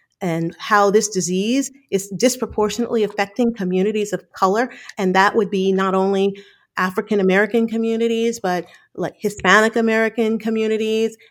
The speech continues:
and the, um, Native American communities. When we see how it is disproportionately affecting those communities,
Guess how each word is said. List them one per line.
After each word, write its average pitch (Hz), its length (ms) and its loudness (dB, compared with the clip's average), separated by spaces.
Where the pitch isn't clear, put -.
and 175 440 0
the, 170 440 0
um, 170 360 -4
Native 220 280 8
American 214 560 2
communities. 214 580 -4
When 190 240 0
we 254 160 2
see 277 280 -2
how 226 260 0
it 208 80 0
is 208 180 4
disproportionately 202 920 -4
affecting 185 560 -2
those 190 280 2
communities, 196 680 -2